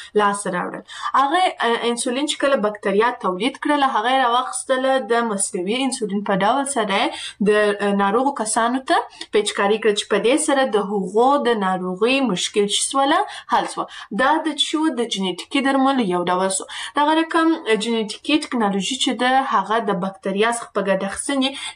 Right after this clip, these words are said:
ډېر نور کارونه یې، مثال ډېر نورو ناروغیو، د ډېرو نورو میکروبونو په مقابل کې درېدلې او د میکروبونو، اه،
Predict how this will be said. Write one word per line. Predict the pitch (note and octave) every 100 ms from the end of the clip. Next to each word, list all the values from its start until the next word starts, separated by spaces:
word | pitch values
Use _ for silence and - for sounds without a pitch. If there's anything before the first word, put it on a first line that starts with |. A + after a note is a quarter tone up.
| G#3+
ډېر | B3 C4
نور | A#3+ A#3+ B3+ C#4 C4
کارونه | A3+ G3 G#3 G3+
یې، | G3+
مثال | G#3+ G#3+ A3+ G#3
ډېر | G#3 B3 A#3+
نورو | A#3 C4+ B3
ناروغیو، | G#3 G3 G3+ G3 A3+
د | G3+
ډېرو | G3+ A3+ A#3
نورو | A3 B3 B3+ G#3+
میکروبونو | G#3+ - G3+ B3 B3
په | A#3 A#3
مقابل | G#3+ - F3+ G3 B3+
کې | D#4 F4+ - - - G#3
درېدلې | G3+ G3 D4+ F4
او | D#4
د | C#4
میکروبونو، | B3 A#3+ A3+ G3+ B3 C#4+ F4+ - - -
اه، | F#3+ G#3+ G3+ G3 G3